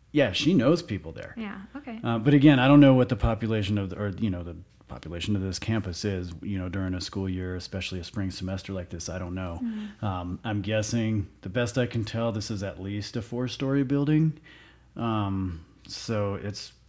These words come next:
Speaker 1: it's probably pretty loaded with kids 'cause, you know, they're doubling these students up into these dorm rooms.
Speaker 2: Right.
Speaker 1: Um, who knows how many, you know, rooms are on each level, but it's, it's,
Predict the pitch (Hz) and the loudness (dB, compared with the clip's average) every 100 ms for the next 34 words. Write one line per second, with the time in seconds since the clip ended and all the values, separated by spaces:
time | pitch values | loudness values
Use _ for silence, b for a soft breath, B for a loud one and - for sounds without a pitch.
0 | - 104 104 135 165 - 120 117 117 113 | -18 -14 -8 -2 -2 0 0 2 2 2
1 | 110 107 156 151 95 107 98 107 104 101 | 0 0 2 2 2 -4 0 0 2 -2
2 | 98 104 104 104 101 101 - - 101 104 | -2 -2 -2 -2 -2 -4 -6 -6 -4 -4
3 | - 95 - 98 92 85 87 85 117 120 | -4 -8 -4 -6 -6 -10 -12 -4 0 0
4 | 104 98 98 92 - b b 240 233 98 | 0 -2 -2 -4 -10 b b -6 -4 -2
5 | 98 110 120 113 107 101 107 107 104 101 | 0 2 4 2 0 0 2 2 0 -2
6 | 95 95 98 90 87 82 107 107 98 101 | -6 -8 -6 -8 -10 -8 -6 -4 -4 -4
7 | 98 95 87 113 127 101 95 95 90 - | -2 -4 -4 0 0 0 -2 -4 -6 -8
8 | B B B 131 101 120 113 | B B B -2 -2 -6 -6